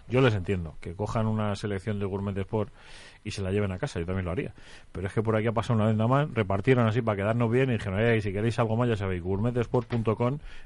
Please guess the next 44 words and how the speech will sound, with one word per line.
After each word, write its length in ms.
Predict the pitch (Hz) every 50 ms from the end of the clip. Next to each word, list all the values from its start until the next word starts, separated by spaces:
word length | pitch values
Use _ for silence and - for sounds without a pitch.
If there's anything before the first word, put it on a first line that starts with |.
| - -
que 80 | - 117
es 40 | 110
donde 140 | 113 113 107
tenéis 240 | 101 104 113 110
que 80 | - 120
acudir 300 | 110 101 107 110 113 107
a 120 | 104 101
ir, 360 | 101 101 98 95 95 90 85 -
a 120 | - 98 104
ir 180 | 107 107 98
a, 320 | 98 92 90 90 87 87 87
a 140 | - - 104
buscarlo. 480 | 95 87 - 120 110 113 120 123 135 - - - - - - - - - - - - -
Y 100 | 98 95
a 40 | 95
ver 80 | 104 104
cómo 180 | 107 110 113
salimos 400 | 107 107 104 101 101 98 92 90
de, 540 | 85 87 87 85 80 80 80 82 85 87 90
de 260 | - - - - 95
esta 240 | 95 - - 98 92
con, 300 | 92 92 87 82 80 58 58 -
pues, 160 | - - - - -
pues, 200 | - - - - -
pues 160 | - - -
al 60 | -
final 320 | - - 80 82 85 85 87
uno 180 | 95 98 101
disfruta, 480 | 95 87 - - 147 160 117 131 147 175
disfruta 320 | 147 101 - - 110 123
con 120 | 120 117 113
estas 180 | - 98 -
cosas, 300 | - 180 156 - 165 143 117
disfruta 280 | 98 - 120 107 117
con 120 | 110 110 107
esa 120 | 101 101
rojiblanca. 440 | 95 95 - 107 110 127 131 123 123
Te 560 | - - - - - - - - - - 113
voy 40 | 127
a 20 | 143
hacer 100 | 165 170
una 120 | 165 160
pregunta 300 | 156 156 160 156 147 151
que, 200 | 139 135 123 113